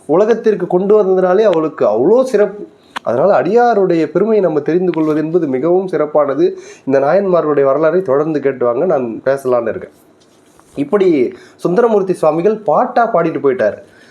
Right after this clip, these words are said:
அந்த பாட்டை சற்று இன்னும் கொஞ்சம் விரிவுபடுத்தி நம்பியாண்டான் நம்பி வந்து விநாயகருடைய கருணையினாலே அந்த பாடலை இன்னும் கொஞ்சம் விரிவுபடுத்தி நாயன்மார்களுடைய வரலாற்றை, அ, அந்தாதி என்று பாடியுள்ளார். இது வந்து இரண்டாவது பகுதி,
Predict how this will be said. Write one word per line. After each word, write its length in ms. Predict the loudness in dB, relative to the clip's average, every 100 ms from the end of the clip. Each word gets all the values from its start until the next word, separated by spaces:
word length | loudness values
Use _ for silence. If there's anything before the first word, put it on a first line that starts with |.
| -10
அந்த 240 | -2 0 0
பாட்டை 680 | 0 0 0 0 -2 -2 -10 _ _ _
சற்று 600 | 0 0 0 -2 -2 -2
இன்னும் 340 | -2 0 2 2
கொஞ்சம் 500 | 0 0 0 0 0
விரிவுபடுத்தி 1000 | 0 0 2 2 0 -2 0 0 -2 -10 -20 _
நம்பியாண்டான் 800 | -2 0 2 2 2 2 0 0
நம்பி 340 | 0 0 0 0
வந்து 460 | 0 2 2 0 0
விநாயகருடைய 640 | 0 2 2 2 0 -2
கருணையினாலே 720 | 0 0 2 2 2 2 -2 -4
அந்த 260 | -4 -2
பாடலை 380 | 0 2 2 2
இன்னும் 280 | 2 0 2
கொஞ்சம் 340 | 2 2 2
விரிவுபடுத்தி 500 | 2 2 0 -2 0
நாயன்மார்களுடைய 640 | 2 2 2 2 0 0 0
வரலாற்றை, 640 | 2 2 0 0 -2 -4 -12 -20 -20 _ _ 0
அ, 240 | 2 4
அந்தாதி 540 | 2 0 2 2 2 0
என்று 260 | 0 0
பாடியுள்ளார். 640 | 0 0 0 0 -2 -4 -6 -10 -4
இது 180 | 0
வந்து 200 | 2 2
இரண்டாவது 480 | 2 2 2 2 2
பகுதி, 420 | 0 0 0 -2